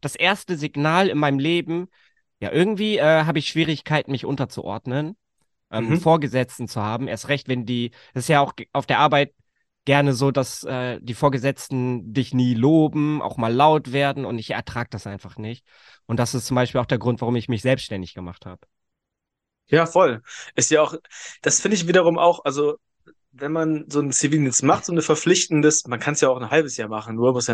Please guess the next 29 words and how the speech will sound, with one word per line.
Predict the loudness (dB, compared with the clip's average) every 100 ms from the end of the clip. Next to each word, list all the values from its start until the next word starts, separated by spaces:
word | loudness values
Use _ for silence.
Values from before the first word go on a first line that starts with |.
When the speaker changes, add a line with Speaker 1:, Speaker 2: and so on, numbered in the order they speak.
| -2
Speaker 2:
keine | 0 0
neun | 0
Monate | 2 2 2
sein. | 2 4 2 _ _ -20 _ _ _
Das | -6 0
ist |
Speaker 1:
Mhm. | 2
Speaker 2:
ja |
auch | 2
eine | 2 0
Erkenntnis, | 0 -2 0 -6 0
weißt | 2 4 2
du? | -2
Diese | 4 4
Erkenntnis, | 4 0 0 -4 -4 -2
ey, | 2 2
irgendwie | 2 0 0 -2
arbeiten | 0 2 4 4 0 -6 -4 -6 -6 0
unter | 2 4 2 2 -2 -8 _ _ _ -20 -20 _ -4 0
festen | 0 0 -4
Zeiten | 0 2 0 -4 -6
mit | -4
bestimmten | -2 -2 0 4
Aufgaben | 4 4 4 2 0
ist | -2
überhaupt | 0 0 -2
nicht | 0
mein | 0 2
Ding. | 2 4 2 -2